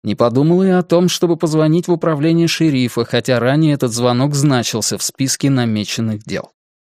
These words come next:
Ярость сузила связанные мысли до чего-то маленького и узенького, вроде луча фонарика, которым она освещала внутренность почтового ящика, и теперь у неё оставались два первоочередных дела:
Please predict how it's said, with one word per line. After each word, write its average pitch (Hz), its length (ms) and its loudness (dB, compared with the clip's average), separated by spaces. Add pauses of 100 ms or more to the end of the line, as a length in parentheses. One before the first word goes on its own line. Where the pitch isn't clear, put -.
(400)
Ярость 127 580 0
сузила 151 420 2
связанные 139 500 2
мысли 143 400 2
до 123 160 -2
чего-то 143 460 0
маленького 180 720 2
и 180 60 2
узенького, 113 840 -2 (140)
вроде 151 340 2
луча 160 340 2
фонарика, 170 600 2
которым 120 380 -2
она 127 160 2
освещала 127 560 0
внутренность 135 580 0
почтового 135 640 -2
ящика, - 760 -2 (380)
и - 100 -2
теперь 123 340 0
у 160 40 4
неё 170 240 4
оставались 156 680 2
два 123 320 0
первоочередных 113 960 -2
дела: 107 460 -6